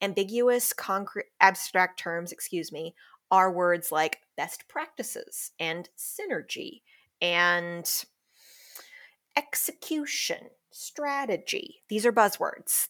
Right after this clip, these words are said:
These have different meanings for everybody listening. So if you're talking about how the client wants us to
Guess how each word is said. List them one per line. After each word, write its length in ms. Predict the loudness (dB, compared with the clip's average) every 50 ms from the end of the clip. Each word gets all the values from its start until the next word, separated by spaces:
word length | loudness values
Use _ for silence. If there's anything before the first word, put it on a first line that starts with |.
| _
These 200 | -4 -4 -4 -4
have 260 | -2 -2 -2 -2 2 4
different 320 | 4 4 4 0 -4 -4
meanings 600 | -4 -6 -4 -4 -6 -6 -6 -8 -8 -6 -4 -4
for 120 | -4 -4 -6
everybody 440 | -4 -2 -2 -2 0 0 2 2 2
listening. 440 | 2 0 -2 -2 -4 -6 -6 -8 -6
So 120 | -4 -4
if 140 | -4 -4 -4
you're 80 | -8 -8
talking 420 | -8 -10 -12 -10 -8 -6 -6 -4
about 260 | -2 -2 -2 -2 -2 -2 -2
how 160 | 0 0 0
the 80 | 0 -4
client 540 | -8 -10 -8 -6 -4 -4 -4 -4 -6 -6 -6
wants 280 | -6 -6 -6 -6 -8
us 120 | -10 -10 -8
to 300 | -6 -4 -4 -4 -4 -6